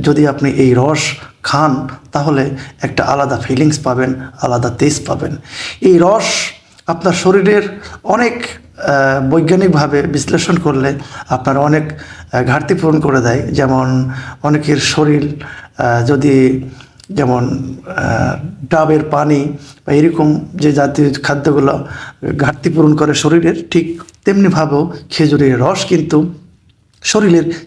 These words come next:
চাহিদা পূরণ করে থাকে পানি শূন্যতার। এই রস খেলে একটু সর্দি ভাব হয়, ঠান্ডা ভাব হয় শরীরে,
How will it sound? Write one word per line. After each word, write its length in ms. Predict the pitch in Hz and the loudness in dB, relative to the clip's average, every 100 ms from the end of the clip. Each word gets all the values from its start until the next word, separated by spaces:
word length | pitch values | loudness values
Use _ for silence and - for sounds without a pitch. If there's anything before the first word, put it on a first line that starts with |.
| - | -4
চাহিদা 520 | 135 147 131 113 - - | 0 0 0 -2 -10 -4
পূরণ 240 | 147 175 | 0 2
করে 160 | 175 131 | 2 0
থাকে 420 | 131 120 117 117 - - | -2 -2 -2 -4 -8 -6
পানি 180 | 143 135 | -2 0
শূন্যতার। 460 | 127 113 113 120 - - - - - - - - - | 0 -2 -2 -2 -4 -6 -14 -16 -16 -16 -20 -8 0
এই 220 | 220 196 | 4 6
রস 300 | 202 240 - | 4 2 0
খেলে 600 | 247 233 240 240 240 - - | 0 2 2 0 -4 -12 -4
একটু 200 | 170 175 | -2 -2
সর্দি 720 | - 180 165 202 208 208 202 196 - | 0 2 2 2 4 4 2 -2 -4
ভাব 200 | 160 180 | 0 0
হয়, 460 | 175 131 160 170 185 170 - | 0 0 2 0 -2 -8 -8
ঠান্ডা 640 | - 151 156 151 151 - - - | -2 0 2 2 -2 -8 -16 -4
ভাব 360 | 135 143 135 - | -2 -2 -8 -8
হয় 260 | 139 147 170 | -2 0 0
শরীরে, 560 | 170 156 139 131 - | 2 2 4 2 -2